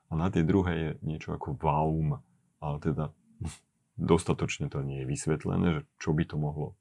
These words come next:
znamenať. No a potom kolegyňa Katka Harmádiová, ktorá robila dlhé roky výskumy na Br-, na Devínskom hrade a v súčasnosti teda pôsobí v Slovenskom národnom múzeu na Bratislavskom hrade,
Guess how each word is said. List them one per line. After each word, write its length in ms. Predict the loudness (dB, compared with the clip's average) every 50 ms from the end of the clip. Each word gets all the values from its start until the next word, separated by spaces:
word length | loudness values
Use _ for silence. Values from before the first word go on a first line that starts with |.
| -10 -4
znamenať. 560 | 0 2 4 4 4 4 4 2 0 0 -4 _ -16 -20 -18 -20 -20 -6 0
No 120 | 2 2
a 20 | 4
potom 480 | 4 2 4 4 4 4 4 2 -2 -6 -12
kolegyňa 480 | -4 2 4 6 6 6 6 4 4 4
Katka 320 | 2 -2 -2 -2 -2 -2 0
Harmádiová, 640 | 0 2 2 2 4 4 4 4 4 4 4 2 0 -2
ktorá 240 | -4 -4 -4 -2
robila 320 | 0 0 2 2 2 2 2
dlhé 520 | 2 2 4 4 4 6 4 4 4 4
roky 360 | 4 2 0 -2 -6 -14 -16 -18 _ -20 -20 -20 -20 _ _
výskumy 520 | 0 2 4 4 4 2 0 0 0 2 2
na 120 | 2 0
Br-, 280 | 0 0 0 -2 -2 0 0
na 240 | 0 2 2 0
Devínskom 640 | 2 4 6 6 8 6 6 4 2 -2 -4 -2 -2
hrade 480 | -4 -4 -4 -2 0 0 0 0 -2 -4 _ _ _ _ _ _
a 80 | -12 -10
v 80 | -6
súčasnosti 560 | -4 -2 -2 -2 -4 -6 -6 -6 -6 -6 -6 -6
teda 300 | -6 -4 -4 -4 -4 -4
pôsobí 460 | -4 -2 -2 0 0 0 -2 -2 -2
v 20 | -2
Slovenskom 480 | -4 -2 -2 -2 -2 -4 -4 -4 -2
národnom 320 | -2 -2 0 0 0 2 2
múzeu 320 | 2 2 2 4 4 2 2 2
na 80 | 2
Bratislavskom 720 | 0 0 -2 -2 -4 -6 -4 -2 -2 -2 -2 -2 -4 -2 0
hrade, 240 | 0 0 0 0